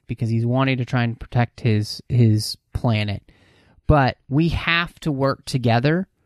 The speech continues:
or else the First Order is going to take up everything," you know, and, and she even says,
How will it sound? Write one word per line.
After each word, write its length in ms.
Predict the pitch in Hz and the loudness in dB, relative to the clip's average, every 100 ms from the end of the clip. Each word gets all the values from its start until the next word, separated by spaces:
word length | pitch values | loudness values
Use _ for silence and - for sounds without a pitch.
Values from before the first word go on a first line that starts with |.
| _ _ _ | _ _ _
or 160 | - 131 | -4 -2
else 240 | 135 139 - | -2 -4 -6
the 100 | 131 | -4
First 280 | 135 131 127 | -4 -2 -2
Order 300 | 123 120 113 | 0 0 -2
is 120 | 110 | -2
going 220 | 120 110 | -4 -4
to 60 | 110 | -4
take 320 | - 110 - | -2 -2 0
up 200 | 107 98 - _ - | -2 -2 -12 _ -2
everything," 680 | 123 110 104 101 - 87 - - | -2 0 -2 -4 -6 -8 -8 -2
you 140 | 120 | 0
know, 280 | 107 107 107 - | 2 0 -4 -4
and, 260 | 117 117 | -4 -2
and 180 | 123 120 | -4 -4
she 160 | - 170 | -2 0
even 220 | 160 139 | 2 2
says, 460 | - 135 127 123 | 2 2 2 0